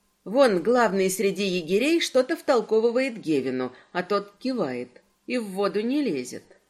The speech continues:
Благоразумие, мать его! Вот на что тестировать надо, на работу принимая. А то выдумали. Хендриксон бредет по колено в воде.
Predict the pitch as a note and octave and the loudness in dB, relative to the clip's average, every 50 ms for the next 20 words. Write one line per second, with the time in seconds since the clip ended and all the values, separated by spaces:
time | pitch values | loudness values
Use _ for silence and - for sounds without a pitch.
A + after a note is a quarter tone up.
0 | _ _ _ _ _ - C#3 E3+ G3 G3+ F3 G3+ A#3 B3+ C#4 D4+ C#4+ C4+ C4+ A#3+ | _ _ _ _ _ -2 2 2 2 2 4 4 4 4 4 2 0 0 -2 -2
1 | G#3 G#3+ A#3 C4 A#3+ E3+ D3+ D3+ D3 B2+ A#2 - - C3 C3 C3+ A2+ A#2+ A2+ G#2 | 0 0 0 2 2 2 2 2 2 0 -2 -4 -6 -6 -6 -4 -4 -4 -4 -6
2 | - - _ _ _ _ _ _ _ _ _ _ _ _ _ _ - D3+ D#3 G#3 | -8 -14 _ _ _ _ _ _ _ _ _ _ _ _ _ _ -6 0 6 6
3 | C4+ - G3 - - E4 E4+ E4 - - - B3 - - A3+ A3 A3 - - A#3 | 6 6 6 2 2 2 2 2 2 4 4 4 4 4 0 -2 -2 0 2 4
4 | F3 D#3 D3 D3+ D3 - D#3 D#3+ D3 C3 A2 G#2+ A#2+ - - F3+ F3 F3 F#3 G3 | 4 4 4 2 0 0 -2 0 0 0 -2 -4 -6 -6 -4 0 4 6 6 6
5 | F#3+ F#3 D#3 - - C3 - D#3 D3+ D3+ D#3 E3+ E3+ D#3 B2+ A2+ G#2+ G#2+ G#2+ - | 4 4 0 -2 -2 -6 -4 -2 0 0 2 0 0 0 -2 -4 -4 -8 -12 -16
6 | _ _ _ _ _ _ F3+ F#3 - A3+ G#3+ F#3+ D#3+ D#3+ F3+ B3 A3 - D#3 D3 | _ _ _ _ _ _ -6 0 2 2 2 2 -2 -2 0 0 2 2 2 2
7 | C3+ C3 B2 A#2 A2+ G#2 - - _ _ _ _ _ _ _ _ _ _ - - | 2 0 -2 -2 -4 -8 -8 -14 _ _ _ _ _ _ _ _ _ _ -4 0
8 | F4+ F4+ E4+ D#4+ D4+ D#4 D#4 D#4 - - - D4 C4+ C4 C4 B3+ A#3+ A#3+ A3+ G3+ | 2 2 4 2 2 0 -2 -2 -6 -2 -2 0 0 0 -2 -2 -4 -2 0 2
9 | A3+ A#3 A3 F3+ A#3+ C#4+ D4 - - - A#3+ A#3 A3+ G#3+ G3+ G3+ G3+ G3 G3 G3 | 2 2 2 2 0 0 0 -2 -2 -4 0 2 2 2 4 2 2 2 0 0
10 | F3 D#3+ D3 C#3+ D#3+ D3+ C#3 - - - F#2+ | -2 -6 -4 0 2 2 2 0 -4 -10 -10